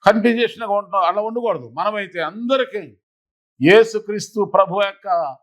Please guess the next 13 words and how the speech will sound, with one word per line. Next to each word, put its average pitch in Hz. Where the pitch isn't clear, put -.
మాటలను 277
బోధించేవారుగా, 254
యేసును 247
చూపించేవారుగా, 233
యేసు 220
గురించి 208
తెలియపరిచేవారుగా 196
మనం 165
ఉందుము 156
గాక. 127
ఇక 190
చూడండి, 190
ఇక 175